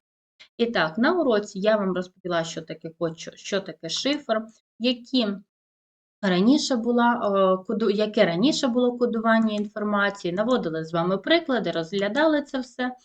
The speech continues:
так? І потім з допомогою спеціальних додатків, онлайн-додатків, ми з вами почали створювати Q R-коди за допомогою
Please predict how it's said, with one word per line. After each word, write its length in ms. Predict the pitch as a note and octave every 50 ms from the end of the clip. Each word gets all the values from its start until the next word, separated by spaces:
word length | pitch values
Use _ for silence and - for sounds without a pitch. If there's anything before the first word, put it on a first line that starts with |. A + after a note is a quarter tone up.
| _ _ _ _ _ _ _
так? 300 | B3+ C#4 D#4 E4+ E4 - _ _ - _ _ _ _
І 180 | D#4 F#4 G4+ G#4+ G4+ G#4 -
потім 440 | B3+ C#4 E4+ F4+ F4 - C#4+ B3+ A3+
з 100 | A3 -
допомогою 760 | - A#3 C#4+ D4 - D#4 D4+ D4+ D4+ D4+ C#4+ B3 A#3+ G#3+ G#3
спеціальних 960 | G#3 - - - F#3 F#3 F#3+ - B3 A#3 A3 G3 F3+ E3 D#3+ D#3 D#3+ - _ _ _ _ _ _ _
додатків, 680 | F3 F3 E3+ D#3+ D#3 D#3 D#3 - _ _ B3 C4 B3 - _ _ _ _ _ _ _ _ _
онлайн-додатків, 1200 | - B3 B3 A3+ G3 F3+ E3 D#3 D3+ D3+ D#3 D#3+ E3+ A3+ A#3+ A#3+ C#4+ D4 D4+ D4+ - - B3+ B3 B3+
ми 240 | C#4+ F#4 G#4 G4
з 100 | C#4+ A3+
вами 540 | G#3 G3 G#3 A#3+ C#4+ D4 D4 C#4+ D4 D4 C#4 C4 - _ _ _ _ _ _ _ _ _ _ _ _ _ _ _ _ _ _ _
почали 520 | - F#3 F3 - - G3 G#3 A#3+ B3+ C4+ C4+ C4+ - - _ _ _
створювати 800 | - E3+ E3+ E3+ E3 E3+ F3+ F3+ F#3 F#3 F#3 - F#3+ F#3+ F#3+ - - _ -
Q 140 | F3 E3 E3 D#3+ D#3+ E3+
R-коди 420 | E3 - F3 E3 E3 E3 - D#3+
за 200 | E3 F#3+ F3+ F3+
допомогою 800 | F3+ E3 E3 - D#3+ D#3 D#3 E3 G#3 A#3+ B3 D4 D4+ D4+ D#4+ D#4+